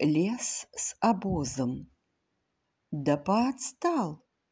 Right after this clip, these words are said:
Что-то там у него с полозьями. То ли снег поналип, то ли лед,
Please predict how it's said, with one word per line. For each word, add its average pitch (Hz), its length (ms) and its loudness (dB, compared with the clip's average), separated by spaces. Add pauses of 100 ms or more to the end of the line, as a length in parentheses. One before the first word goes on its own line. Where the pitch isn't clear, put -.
(920)
Что-то 392 680 2
там 269 480 6
у - 40 2
него 175 420 4
с - 120 -6
полозьями. 139 1080 2 (840)
То 202 200 8
ли 143 160 4
снег 160 680 0
поналип, 220 640 2 (460)
то 214 240 8
ли 139 340 0
лед, 277 380 6